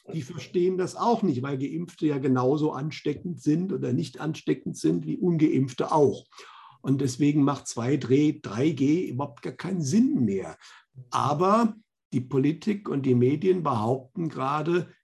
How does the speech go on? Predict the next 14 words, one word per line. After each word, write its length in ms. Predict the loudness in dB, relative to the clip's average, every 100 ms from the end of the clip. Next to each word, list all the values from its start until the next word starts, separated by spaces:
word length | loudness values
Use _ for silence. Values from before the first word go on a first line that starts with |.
| _ _ -20 -20
völlig 400 | -6 -2 -2 -4
absurderweise, 960 | -8 -4 -2 0 0 0 0 0 0 -2
es 180 | -2 0
würde 260 | 2 2
Sinn 300 | 2 2 4
machen. 280 | 2 0 0
Sie 140 | 0
behaupten 500 | 0 -2 -2 -6 -12
völlig 400 | -4 0 0 0
absurderweise, 920 | -6 -6 0 0 2 0 -2 -2 -2
es 220 | -2 -2 2
gebe 380 | 6 6 6
keine 320 | 2 0 2 2
Langzeitwirkung. 1200 | 2 0 -2 -6 -10 -10 -2 -2 0 -2 -2